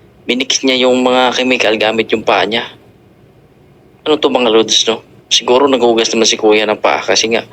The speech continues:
galing naman siya sa tubig, no? So, yan. Minix niya gamit yung paa niya. Di ba mas mahirap yun? Paa lang. Pwedeng gumamit na lang siya ng pala, no,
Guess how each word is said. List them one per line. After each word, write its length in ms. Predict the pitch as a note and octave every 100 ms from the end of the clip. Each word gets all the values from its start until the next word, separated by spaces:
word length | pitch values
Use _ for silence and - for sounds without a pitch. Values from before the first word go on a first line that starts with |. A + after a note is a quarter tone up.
| - - - -
galing 280 | A2 G2+ G2
naman 160 | G2
siya 160 | G2 G#2
sa 80 | -
tubig, 320 | G2 F2+ F2 -
no? 120 | - - - - _ - _ _ _ _ - _
So, 280 | - G2+ F#2+
yan. 280 | A#2+ A2+ A2 - - - - _ _ _ - _ _ _ _ _ _ _ _ A2+
Minix 340 | A#2 A#2+ -
niya 140 | B2
gamit 320 | A2+ G#2+ A2 -
yung 80 | A2
paa 240 | G#2 G2+ G2
niya. 240 | A2 B2 - _
Di 80 | -
ba 160 | C#3+ F3
mas 80 | E3+
mahirap 400 | A2+ A2 G#2 -
yun? 160 | A2 B2+
Paa 240 | - B2+
lang. 240 | G2+ G2 B2 - - _ _ - _ _ _ _ - _ -
Pwedeng 160 | C#3
gumamit 400 | C#3+ A#2+ A2+ A2+
na 160 | A#2+ A2+
lang 60 | A#2+
siya 100 | C3
ng 80 | B2+
pala, 320 | A#2+ G#2 G#2+
no, 240 | D3+ D3+